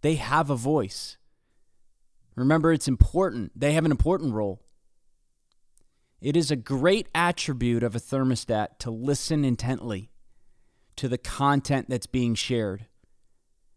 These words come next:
formulate a plan, and then execute that plan with precision. Remember, thermostats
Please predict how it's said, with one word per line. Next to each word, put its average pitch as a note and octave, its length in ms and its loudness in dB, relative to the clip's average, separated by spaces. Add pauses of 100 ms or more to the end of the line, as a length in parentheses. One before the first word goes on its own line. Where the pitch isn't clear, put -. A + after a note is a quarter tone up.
formulate F#3 680 2
a F#3 40 4
plan, C3 580 0 (560)
and C3 160 -2
then B2+ 160 0 (140)
execute D3+ 640 -2
that A2+ 260 2
plan G#2+ 500 -2
with A2+ 300 -2
precision. G2 680 -2 (1040)
Remember, A#2 520 0 (1600)
thermostats C#3 720 0